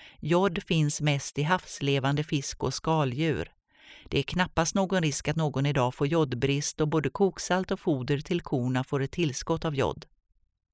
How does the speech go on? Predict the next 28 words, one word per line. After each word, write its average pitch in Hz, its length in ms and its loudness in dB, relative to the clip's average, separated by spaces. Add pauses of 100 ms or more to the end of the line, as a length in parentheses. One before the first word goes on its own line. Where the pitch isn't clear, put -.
(840)
Vitaminer 233 840 6
ingår 175 320 4
i 151 40 2
många 160 260 2
viktiga 143 480 -2
enzymer 143 580 0
som 151 220 0
ser 170 140 0
till 135 220 -2
att 135 120 -2
allt 120 200 -2
fungerar 151 600 0
i 151 40 -4
kroppen. 143 640 -2 (480)
En 156 140 0
del 160 220 4
vitaminer 147 640 2
är 139 80 2
lösliga 147 600 0
i 147 60 2
vatten, 139 480 -2
medan 196 280 2
andra 175 260 2
endast 156 420 0
är 139 80 0
lösliga 139 560 0
i 117 100 -2
fett. - 580 -6